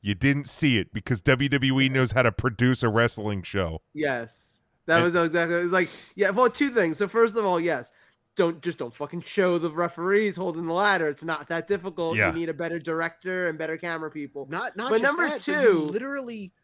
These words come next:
Speaker 3: showed it thirty-seven different angles of
Speaker 2: Yeah.
Speaker 3: him, like, like
Speaker 1: Fucking
Speaker 3: Aubrey
Speaker 1: brutal.
Speaker 3: Edwards skinny ass holding the fucking ladder. Like,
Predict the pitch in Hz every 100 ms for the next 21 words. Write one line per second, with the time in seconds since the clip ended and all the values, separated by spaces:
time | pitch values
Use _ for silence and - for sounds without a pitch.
0 | _ _ - 220 226 196 - - 233 254
1 | 233 - 233 233 208 240 214 190 160 247
2 | 247 160 147 196 226 202 220 220 208 175
3 | _ _ - - 170 175 - 98 208 226
4 | 202 208 196 175 147 156 - - - -
5 | 196 185 175 170 151 175 196 190 180 196
6 | - 180 208 160 143 139